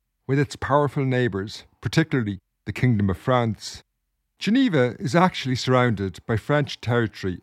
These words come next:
on three sides, and the monarchs of France increasingly interfered in the affairs of the city. This was deeply resented, and matters came to a head in seventeen eighty-two, when a largely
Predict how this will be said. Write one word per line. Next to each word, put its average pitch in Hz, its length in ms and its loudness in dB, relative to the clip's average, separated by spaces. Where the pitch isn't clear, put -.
on 107 260 -4
three 131 200 0
sides, 107 680 -2
and 143 100 -4
the 151 60 0
monarchs 180 440 -2
of 185 80 -4
France 120 440 -2
increasingly 123 920 -6
interfered 113 680 -2
in 107 100 -2
the 98 100 -2
affairs 104 460 0
of 80 80 -8
the 90 100 -10
city. 113 400 -2
This 202 200 2
was 147 160 -4
deeply 156 340 -2
resented, 120 600 0
and 127 180 0
matters 131 400 0
came 131 300 -4
to 147 140 -4
a 123 40 2
head 107 380 0
in 135 100 -2
seventeen 123 560 -2
eighty-two, 104 640 -4
when 160 120 0
a 165 60 2
largely 160 540 0